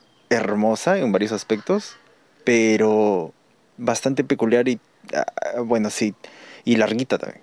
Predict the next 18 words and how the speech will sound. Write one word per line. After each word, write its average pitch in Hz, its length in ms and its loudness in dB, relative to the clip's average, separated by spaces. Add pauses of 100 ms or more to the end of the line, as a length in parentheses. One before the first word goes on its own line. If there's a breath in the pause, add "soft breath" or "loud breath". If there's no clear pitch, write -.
Pero 107 160 0
si - 140 -8
te 117 80 2
gusta 190 760 2 (600)
un 156 80 -12
poquito 180 580 -2
el 110 240 0
drama, 120 480 0 (1000)
con 113 200 0
ciertos - 720 -2
toques 143 340 0
de 120 80 4
romance, 117 680 0
aunque 107 320 0
diría 107 280 2
más 110 500 -2
que 95 220 0
eso, 139 280 -4